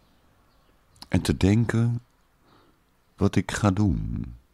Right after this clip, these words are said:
met de rest van mijn eerste werkdag. De zondag.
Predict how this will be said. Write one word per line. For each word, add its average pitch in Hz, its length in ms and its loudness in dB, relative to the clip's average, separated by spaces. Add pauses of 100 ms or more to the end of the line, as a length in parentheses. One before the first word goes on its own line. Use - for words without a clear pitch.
(1500)
met 87 200 0
de 90 60 2
rest 87 420 -2
van 78 180 2
mijn 78 160 2
eerste 73 400 -4
werkdag. - 760 -8 (1040)
De 85 140 0
zondag. 73 680 0